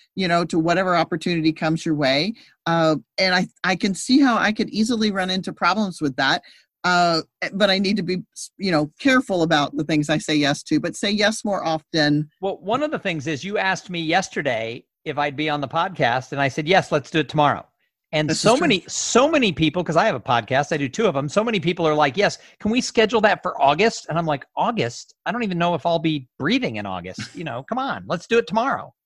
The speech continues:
Speaker 1: Mm-hmm. I agree. Let's make it, make it happen quick. Make it happen quick. Uh, let's see. And I love the idea of, you know, making a list of the things that scare you. I think that's a brilliant idea.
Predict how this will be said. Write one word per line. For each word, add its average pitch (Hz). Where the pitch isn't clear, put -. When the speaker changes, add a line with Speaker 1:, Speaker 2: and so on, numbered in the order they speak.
Speaker 1:
Mm-hmm. 170
I 185
agree. 175
Let's 180
make 180
it, -
make 208
it 220
happen 196
quick. 143
Make 165
it 180
happen 156
quick. -
Uh, 185
let's 208
see. 160
And 214
I 208
love 202
the 220
idea 202
of, 170
you 196
know, 165
making 185
a 190
list 185
of 185
the 175
things 180
that 156
scare 196
you. -
I 143
think 170
that's 160
a 139
brilliant 156
idea. 127